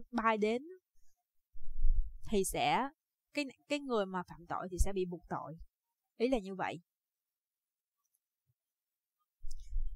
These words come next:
Trong cái phần này thì các bạn chú ý giúp mình là các bạn phải tìm được cái từ khóa, các bạn khóa được cái đoạn văn cần đến.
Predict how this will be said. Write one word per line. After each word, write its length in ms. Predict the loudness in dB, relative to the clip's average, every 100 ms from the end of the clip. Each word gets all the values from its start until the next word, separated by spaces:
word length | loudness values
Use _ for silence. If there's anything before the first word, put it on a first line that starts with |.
| -6 -6 -4
Trong 160 | -2
cái 100 | -2
phần 200 | -4 -4
này 240 | -2 0 0
thì 100 | -2
các 120 | -4
bạn 200 | -10 -6
chú 120 | -4
ý 240 | -2 -2 0
giúp 100 | 0
mình 220 | 2 0 0
là 400 | 0 2 0 -2 -4
các 100 | -4
bạn 240 | -6 -10 -10
phải 420 | -10 -8 -8 -8 -12 -18 -18 -10 0
tìm 240 | 2 2
được 100 | -2 -6
cái 80 | -6
từ 120 | -8
khóa, 480 | -2 0 0 0 -4 -10 _
các 120 | -10
bạn 180 | -6 -6
khóa 300 | -4 -2 -2
được 120 | -2 -6
cái 80 | -8
đoạn 220 | -10 -10
văn 240 | -10 -10 -12
cần 200 | -14 -10
đến. 240 | -8 -8